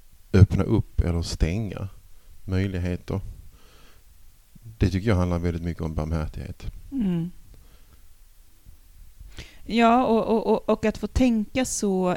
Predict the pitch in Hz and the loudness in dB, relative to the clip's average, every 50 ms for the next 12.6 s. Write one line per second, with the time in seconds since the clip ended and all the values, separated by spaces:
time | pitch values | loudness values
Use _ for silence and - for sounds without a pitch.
0 | - - 202 196 190 175 170 175 180 175 - - - - - - 202 180 185 214 | 0 0 2 2 2 2 0 0 -2 -2 -4 -6 -16 -20 -6 -4 0 2 4 4
1 | 220 214 214 202 196 190 185 180 170 170 170 175 175 - - - - 196 190 208 | 4 4 4 2 0 0 -2 -4 -4 -4 -4 -4 -4 -6 -8 -4 -4 -2 0 0
2 | 208 208 240 233 - - - 214 208 214 208 - - - - - 180 208 220 - | 0 0 0 -2 -4 -4 -4 -2 0 0 0 -2 -2 -6 -6 -4 -4 -6 -6 -8
3 | - - - - - - - 98 95 98 107 - 196 202 - 190 - - 220 202 | -10 -18 -20 -20 -18 -12 -10 -10 -10 -10 -6 -4 -4 -2 -2 -2 0 2 0 0
4 | 196 - 208 208 - 190 185 - - 190 190 190 196 208 208 208 - - 202 196 | 0 0 -2 0 0 0 -2 0 -2 -4 -2 0 2 2 2 0 0 -4 -6 -4
5 | - 185 180 180 175 175 180 - - 175 185 185 180 175 - - - 156 170 - | -4 -4 -4 -2 -2 -4 -4 -4 -4 -4 -2 -2 -2 -2 -4 -4 -4 -4 -4 -4
6 | - - - - - - - - - - - - - - - - - - 175 185 | -6 -10 -14 -18 -20 -20 -20 -20 -20 -20 -20 -20 -20 -18 -16 -8 -4 -2 0 0
7 | 196 208 208 196 165 139 151 190 254 277 254 233 196 180 - 180 214 196 180 180 | 0 0 0 -2 -2 -2 0 0 -2 -2 -4 -4 -6 -4 0 0 0 0 0 -2
8 | 175 180 175 180 - - 190 180 175 165 170 - 147 165 185 - - 151 160 175 | -2 -4 -4 -4 -4 -4 -2 -2 -2 -2 -2 -2 -2 -2 -2 -4 -4 -4 -2 0
9 | 175 170 170 165 165 160 165 180 - - 170 165 151 - - - - 143 160 185 | 0 0 -2 -2 -4 -4 -6 -6 -6 -4 -4 -4 -4 -4 -6 -6 -4 -4 -4 -4
10 | - - - - - - - - - - - - - - 180 175 - - 202 190 | -6 -10 -18 -20 -20 -20 -20 -20 -20 -20 -20 -12 -8 -6 -6 -4 -2 -2 -4 -2
11 | 196 185 170 165 - - 196 185 170 - - 202 202 - - 147 131 139 156 165 | 0 0 0 0 0 0 -2 -2 -2 -4 -4 -6 -6 -6 -4 -4 -4 -4 -4 -4
12 | 165 160 - 131 139 - - - - - - | -4 -4 -4 -4 -4 -4 -6 -8 -10 -12 -14